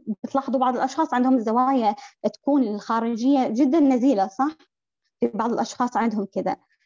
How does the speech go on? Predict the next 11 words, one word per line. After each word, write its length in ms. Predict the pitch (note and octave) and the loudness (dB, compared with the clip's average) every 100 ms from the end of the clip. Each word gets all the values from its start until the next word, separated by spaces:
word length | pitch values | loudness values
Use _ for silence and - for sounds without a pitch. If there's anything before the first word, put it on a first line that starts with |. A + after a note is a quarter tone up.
| _ | _
آه، 80 | G3+ | -4
فمن 320 | G3+ A#3 C4+ | 0 2 2
سماتهم 760 | C#4+ - D4+ E4 D#4+ D4+ C#4+ A#3 | 2 2 2 2 2 2 2 0
مدققين 560 | A3+ A#3+ G#3+ - A#3+ | -4 -8 -10 -4 -2
ومنتقدين 760 | A3 G3+ - - - G3 G#3 G#3+ | -2 -6 -8 -10 -8 -6 -4 -4
ومتعاطفين، 960 | G3 - F#3+ G3 - G#3+ A3 A#3+ D#4 - - | -6 -4 -4 -4 -6 -6 0 2 0 -2 -6
هني 300 | G#3+ A3+ G#3+ | -2 -2 -4
بشكل 540 | G3+ G3+ - - G#3 G#3+ | -8 -8 -8 -4 -4 -4
مختصر، 720 | - _ - G3 A#3+ D#4+ F4 _ _ _ | -8 _ -10 -4 -2 -2 -4 _ _ _
وأنا 840 | G3+ G3 F#3 F3+ - - - A3+ A3 | -4 -2 -2 -4 -6 -8 -2 -2 0
نوهت 380 | A3 A3 G3 | -2 -4 -6